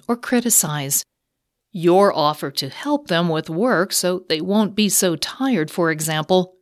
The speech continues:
could easily be misconstrued as criticism that they can't do the job.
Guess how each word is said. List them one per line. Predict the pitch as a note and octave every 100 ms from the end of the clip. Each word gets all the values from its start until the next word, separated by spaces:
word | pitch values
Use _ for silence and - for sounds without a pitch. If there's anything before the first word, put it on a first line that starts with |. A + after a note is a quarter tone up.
| _
could | - F3+ -
easily | E3+ F#3 G3+ G3+
be | F#3+ G3+
misconstrued | G#3 G#3 - G#3 - - G#3 C#3 C3
as | G3+ F3
criticism | - - A#3+ E3 - E3 D3 C#3+ C#3+
that | C#3 D#3+
they | D#3+ D3
can't | - - A3 F3+ - G3+
do | F3+ A3+ D#3
the | D3 F#3
job. | - F3 F#3+ C#3